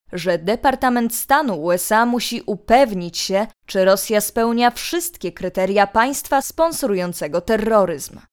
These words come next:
Przyznał przy tym, że obecne sankcje mają taki sam efekt, jaki miałoby wpisanie Rosji na tę listę. Sam prezydent Joe Biden wraz z początkiem września stwierdził zaś, że Stany Zjednoczone nie mają w planach uznania Rosji za państwo terrorystyczne.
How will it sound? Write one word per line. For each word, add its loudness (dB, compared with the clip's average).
Przyznał -2
przy -8
tym, -2
że 0
obecne -2
sankcje -2
mają 2
taki -2
sam 0
efekt, -4
jaki -6
miałoby 0
wpisanie -2
Rosji -4
na -2
tę 0
listę. -4
Sam -4
prezydent 0
Joe 2
Biden 2
wraz -2
z -8
początkiem -4
września -2
stwierdził -6
zaś, 0
że -2
Stany 0
Zjednoczone -2
nie 0
mają 2
w -14
planach -2
uznania -4
Rosji -4
za 0
państwo -4
terrorystyczne. -6